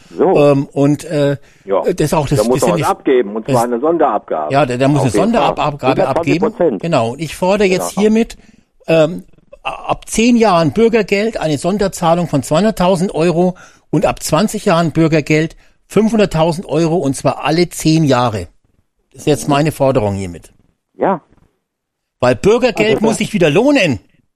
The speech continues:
Speaker 1: So.
Speaker 4: Das, das mit den
Speaker 1: Ja.
Speaker 4: Rentnern kann man doch viel einfacher erledigen. Äh, wenn sie bis siebenundsechzig arbeiten müssen, dann kriegen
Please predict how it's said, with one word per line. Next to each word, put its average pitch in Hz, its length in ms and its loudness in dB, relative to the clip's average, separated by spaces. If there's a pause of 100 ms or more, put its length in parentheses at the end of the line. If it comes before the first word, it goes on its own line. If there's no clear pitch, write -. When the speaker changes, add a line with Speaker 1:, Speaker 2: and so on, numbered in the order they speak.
(100)
Speaker 1:
So. 151 380 0 (100)
Speaker 4:
Das, 131 160 -8
das 139 220 -4
mit 147 140 0
den 135 40 -2
Speaker 1:
Ja. 131 100 2
Speaker 4:
Rentnern 143 440 -2
kann 127 120 -2
man 135 140 0
doch 113 220 -4
viel 143 160 -2
einfacher 123 420 -2
erledigen. 110 600 -2 (460)
Äh, 104 260 -10 (560)
wenn 127 240 0
sie 123 80 0
bis 113 260 0
siebenundsechzig 143 920 0
arbeiten 160 540 0
müssen, 160 480 -2 (100)
dann 117 140 0
kriegen 143 280 -2